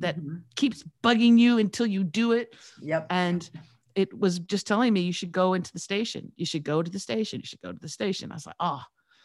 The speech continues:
Speaker 1: again, who am I to go to this?"
Speaker 2: <laughs>
Speaker 1: But I just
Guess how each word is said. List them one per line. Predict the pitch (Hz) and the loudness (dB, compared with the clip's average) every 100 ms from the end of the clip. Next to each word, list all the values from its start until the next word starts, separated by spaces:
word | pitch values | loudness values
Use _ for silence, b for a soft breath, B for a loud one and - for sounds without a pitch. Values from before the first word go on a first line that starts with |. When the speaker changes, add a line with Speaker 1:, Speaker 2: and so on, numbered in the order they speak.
| b | b
Speaker 1:
again, | 180 185 202 156 151 _ _ - | -2 2 2 2 -2 _ _ 2
who | 311 277 | 8 10
am | 220 | 8
I | 196 160 151 156 | 6 4 0 -2
to | 170 | -4
go | 170 185 | 2 2
to | 190 | 2
this?" | 175 - - | -2 -6 -8
Speaker 2:
<laughs> | 196 - - - _ _ _ _ _ _ _ b b b b | -10 -10 -14 -16 _ _ _ _ _ _ _ b b b b
Speaker 1:
But | - 196 | 2 4
I | 220 | 6
just | 302 | 2